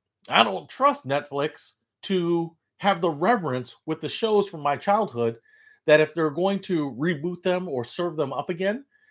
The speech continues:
you know, I would think a, a studio with the size of Netflix and as big as Netflix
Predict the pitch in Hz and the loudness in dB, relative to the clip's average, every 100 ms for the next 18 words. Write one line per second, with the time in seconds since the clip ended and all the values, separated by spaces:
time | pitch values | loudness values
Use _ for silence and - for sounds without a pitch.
0 | _ 147 151 143 160 151 196 233 202 127 | _ 2 4 4 2 0 0 0 2 2
1 | 127 - 117 - 151 185 107 110 151 123 | 2 0 -6 -6 -2 0 -2 -4 -8 -14
2 | - - - 127 127 147 156 131 147 - | -10 -6 -4 -6 -6 -8 -6 -8 -10 -8
3 | 107 104 98 120 143 127 139 160 123 113 | -8 -6 -4 0 0 0 -4 -4 -4 -4